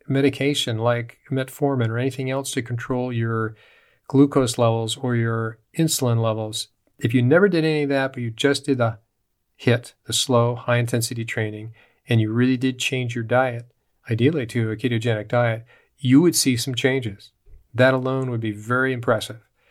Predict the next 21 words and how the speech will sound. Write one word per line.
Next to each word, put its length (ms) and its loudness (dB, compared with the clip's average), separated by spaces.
Uh, 200 2
it 80 4
would 120 2
be 140 2
a, 200 -4
a 60 -6
slower 460 2
change, 360 -2
of 100 -10
course, 320 -4
but 140 -10
you'd 220 -4
really 280 2
be 140 -4
changing, 640 -2
taking 280 0
away 140 2
the 80 -4
biggest 400 0
obstacles 640 -4
away. 440 2